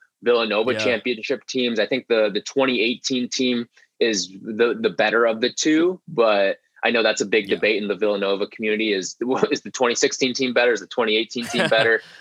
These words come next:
Speaker 2: It's a good
Speaker 1: Um,
Speaker 2: problem to have.
Speaker 1: Yeah, exactly. But I, I
Speaker 2: Or a good
Speaker 1: personally lean
Speaker 2: debate,
Speaker 1: the,
Speaker 2: yeah.
Speaker 1: yeah, I personally lean, lean with the twenty eighteen team,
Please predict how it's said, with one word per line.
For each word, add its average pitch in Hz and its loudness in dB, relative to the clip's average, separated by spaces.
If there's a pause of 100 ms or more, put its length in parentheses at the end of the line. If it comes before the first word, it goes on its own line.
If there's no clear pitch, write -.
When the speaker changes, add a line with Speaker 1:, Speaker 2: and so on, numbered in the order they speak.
(140)
Speaker 2:
It's 107 2
a - -2
good 170 2
Speaker 1:
Um, 139 -2
Speaker 2:
problem 131 -2
to 113 -6
have. 113 -4
Speaker 1:
Yeah, 117 2
exactly. 113 -4
But 123 0
I, 117 -4
I 139 0
Speaker 2:
Or 113 -2
a - -4
good 123 -2
Speaker 1:
personally 131 0
lean 110 0
Speaker 2:
debate, 110 0
Speaker 1:
the, 131 -4
Speaker 2:
yeah. - -4
Speaker 1:
yeah, - -2 (320)
I 139 0
personally 151 -2
lean, 127 -4
lean 127 -2
with 117 -6
the 107 -6
twenty 117 -2
eighteen 104 -2
team, 117 -4